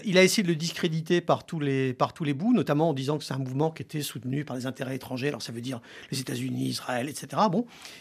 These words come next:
Il a essayé aussi de, euh, laisser entendre que c'était un mouvement séparatiste. Pourquoi ? Parce qu'il n'y a pas que les femmes qui protestent en Iran.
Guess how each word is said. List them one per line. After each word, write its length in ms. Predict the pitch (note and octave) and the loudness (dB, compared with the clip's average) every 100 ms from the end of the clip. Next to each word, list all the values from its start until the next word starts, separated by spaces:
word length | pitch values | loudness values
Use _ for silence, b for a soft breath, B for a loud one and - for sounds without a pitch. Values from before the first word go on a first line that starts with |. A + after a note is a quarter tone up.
| B B | B B
Il 160 | G3 G3+ | 4 6
a 40 | |
essayé 200 | G3 A#3+ | 8 6
aussi 280 | G#3 - A3+ | 2 2 2
de, 120 | F#3 | 2
euh, 520 | F3 F#3 - D3 C#3+ | 4 4 2 0 0
laisser 280 | C#3+ D#3 - | 0 0 2
entendre 320 | E3 D#3+ F#3+ | 2 4 2
que 60 | F#3 | 2
c'était 180 | - D#3+ | -2 -2
un 80 | D#3 | -2
mouvement 340 | D3 D#3+ E3 | 0 2 2
séparatiste. 720 | D#3+ D3 D#3+ D#3+ D#3+ G3 - | 2 0 2 2 0 -4 -4
Pourquoi ? 400 | D3 - F#3 F#3 | -10 -2 0 0
Parce 140 | D3 - | 0 -6
qu'il 160 | F3 | -6
n'y 80 | E3 | -2
a 40 | |
pas 140 | D3+ A3+ | 4 4
que 100 | F#3 | 2
les 60 | |
femmes 300 | D#3 G3 F3+ | -2 0 -2
qui 100 | D#3+ | -4
protestent 500 | E3+ D3+ D#3 D#3+ - - | -10 -12 -8 -8 -10 -12
en 80 | C3+ | -8
Iran. 300 | C3+ G3+ C4 | -4 -2 -2